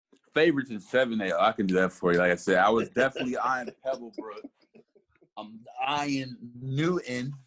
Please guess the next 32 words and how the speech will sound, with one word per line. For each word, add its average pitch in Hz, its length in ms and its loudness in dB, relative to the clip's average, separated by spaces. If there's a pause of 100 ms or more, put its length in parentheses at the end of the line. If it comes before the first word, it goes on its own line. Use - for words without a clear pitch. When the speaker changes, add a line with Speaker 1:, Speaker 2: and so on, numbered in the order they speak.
(160)
Speaker 1:
Uh, 104 380 -6
Speaker 2:
Mm-hmm. - 120 -8
Speaker 1:
eyeing 151 360 2
Grayson. 123 760 -4 (680)
Uh, 117 320 0
and 151 120 -2
a 156 60 -2
couple 240 280 -2
of 190 100 -2
teams 208 260 -4
that 139 200 0
weren't, 147 220 -2
like 156 120 -2
you 165 100 -12
said, 165 220 -8
that 127 180 -6
weren't 180 380 -4
in 185 160 -10
there 190 260 -4
that 143 200 -6
I, 117 100 -2
Speaker 2:
Mm-hmm. 110 200 -6
Speaker 1:
that 123 140 -2
I, 113 200 -4 (100)
um, 107 240 -6
been 117 260 -14
keeping 151 320 -10
up 151 220 0
with. 127 180 -6 (120)
I 131 100 0
like 214 260 -4 (140)
Berkmar. 120 480 -4